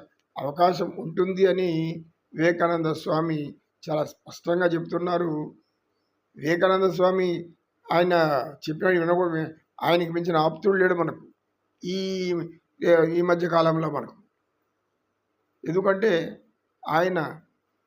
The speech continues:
ప్రపంచాన్ని మన దేశం వైపు చూపించిన వ్యక్తి. ప్రపంచంలో జ్ఞానం అనేది, ఈ జ్ఞాన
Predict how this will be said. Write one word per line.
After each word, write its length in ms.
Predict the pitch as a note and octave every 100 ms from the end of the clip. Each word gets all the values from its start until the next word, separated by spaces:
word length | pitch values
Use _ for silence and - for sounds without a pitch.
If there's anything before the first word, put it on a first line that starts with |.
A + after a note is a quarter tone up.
| -
ప్రపంచాన్ని 640 | E3 F#3+ A3 A3 A3 A3 G#3+
మన 100 | G3 F#3+
దేశం 200 | F#3+ G3 F#3+
వైపు 180 | F3+ E3
చూపించిన 360 | F3 F3 D#3+ E3
వ్యక్తి. 280 | D#3+ - - - _ _ _ _ _ _ _ _ _ _ _ _ _ _ _ _ _ _ _ _
ప్రపంచంలో 680 | D#3+ E3 G#3 G#3+ E3 G3+ G#3 G#3+ E3+
జ్ఞానం 320 | E3+ F3+ G3 F#3
అనేది, 200 | F#3 G3+
ఈ 20 | F3 D#3+
జ్ఞాన 260 | E3 F#3